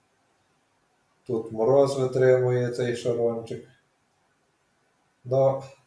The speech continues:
п'ять, п'ять саджанців хурми минулого року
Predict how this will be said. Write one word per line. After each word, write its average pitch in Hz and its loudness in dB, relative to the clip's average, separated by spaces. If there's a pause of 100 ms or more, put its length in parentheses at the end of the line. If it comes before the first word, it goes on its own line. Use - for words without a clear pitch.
(460)
п'ять, 135 4 (1080)
п'ять 143 4
саджанців 127 2
хурми 113 -6
минулого 104 -6
року 123 -4